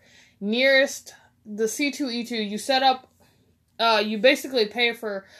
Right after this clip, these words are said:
parking, but it's not through C two E two. It's like a, like, a parking spot thing.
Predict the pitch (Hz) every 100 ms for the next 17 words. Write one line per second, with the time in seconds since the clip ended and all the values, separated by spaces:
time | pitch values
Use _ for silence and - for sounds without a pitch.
0 | _ _ 269 277 294 277 240 220 240 240
1 | 233 - 247 247 277 262 277 262 269 285
2 | 208 208 233 214 202 185 185 196 185 175
3 | - 254 262 285 269 - 277 269 - 285
4 | 285 285